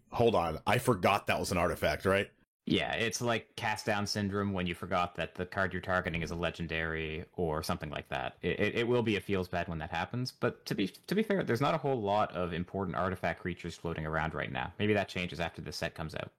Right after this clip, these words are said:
Speaker 2: but, uh, for now, this is just, I think, the best Doomblade effect that's available all the way back to Pioneer.
Speaker 1: Yes, it is.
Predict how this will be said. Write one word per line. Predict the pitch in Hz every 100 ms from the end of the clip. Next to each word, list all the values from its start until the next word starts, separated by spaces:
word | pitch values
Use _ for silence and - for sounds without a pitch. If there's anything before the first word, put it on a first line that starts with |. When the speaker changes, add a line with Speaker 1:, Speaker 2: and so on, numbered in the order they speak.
| -
Speaker 2:
but, | 78 - - - -
uh, | -
for | - 92
now, | 90 139 123 85 - - 87
this | 107 -
is |
just, | - 175 85
I |
think, | 101 110
the | 90
best | 78 87 92 -
Doomblade | 78 90 82 80
effect | - 76
that's | - 80
available | - 80 85 82 78 73
all | 82
the | 87
way | 87
back | 80 80
to |
Pioneer. | - 80 73 80 73 - _ _ _ _ _
Speaker 1:
Yes, | 120 98 -
it | 110
is. | 85 -